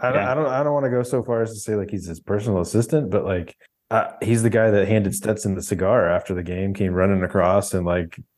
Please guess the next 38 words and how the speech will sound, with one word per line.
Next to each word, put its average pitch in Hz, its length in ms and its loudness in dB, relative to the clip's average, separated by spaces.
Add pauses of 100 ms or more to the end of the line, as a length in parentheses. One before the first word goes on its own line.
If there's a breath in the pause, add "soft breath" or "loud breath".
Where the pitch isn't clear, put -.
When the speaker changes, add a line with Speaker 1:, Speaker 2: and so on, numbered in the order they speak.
Speaker 1:
Hmm. 120 60 6
Speaker 2:
like, 98 200 2 (680)
Stetson 92 520 0
leaned 95 240 0
over 95 340 2
and 90 280 -4
picked 95 180 -4
up - 140 -4
the - 60 -8
cigar 92 400 0
from, 87 300 -4
from 87 200 -4
Leland. 87 400 4
Like, 82 240 -2 (400 loud breath)
I 104 100 0
don't 110 120 2
know. 95 160 2
Like, 90 160 -2
I 107 100 -2
wanna 151 220 0
talk 113 200 0
to 95 60 -4
that 90 220 -2
guy 80 180 -6
'cause 90 240 -8
I 98 80 0
bet 101 180 2
he's 98 120 0
got 85 160 -2
some 85 120 -6
great 82 220 0
stories 80 420 0
about 76 200 -2
Stetson. 80 520 -2 (420 loud breath)
Speaker 1:
Yeah. 98 220 2 (300)
Yeah, 95 340 -2
I'm 98 80 -4
sure. 98 280 -4